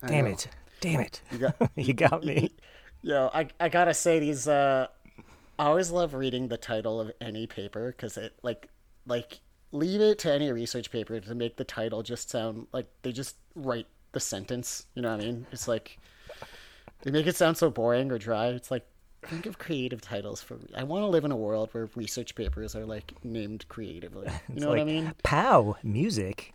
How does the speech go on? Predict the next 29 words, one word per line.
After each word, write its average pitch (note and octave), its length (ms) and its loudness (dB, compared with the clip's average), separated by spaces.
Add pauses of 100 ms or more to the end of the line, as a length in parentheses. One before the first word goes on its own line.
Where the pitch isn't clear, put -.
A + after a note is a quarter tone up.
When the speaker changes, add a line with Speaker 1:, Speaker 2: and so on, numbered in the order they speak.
(120)
Speaker 2:
in G#2+ 180 0
the E3+ 140 0
Andes." A#2+ 680 2
Speaker 1:
<laughs> - 40 -14 (1300)
It's A#3+ 200 -2
like C4+ 180 4
if D#4+ 140 2
you, C4+ 140 0
like, B3 180 2
named, F3+ 380 4
like, D#3 300 2 (300)
I F#3+ 60 -2
don't D3+ 160 0
know, G#2+ 300 -6
I D3+ 40 -8
don't D#3+ 120 -2
know, C#3+ 100 0
it - 20 0
would A#2 100 0
be A#2 120 -2
a A2 40 -4
very A2+ 220 -4
straightforward B2+ 840 -4
movie C3+ 380 -2
to C3+ 280 -4 (100)
name. D3 420 -4 (420)
<sighs> - 760 -16
Whatever. A2+ 360 -6 (720)
Um, C#3 540 0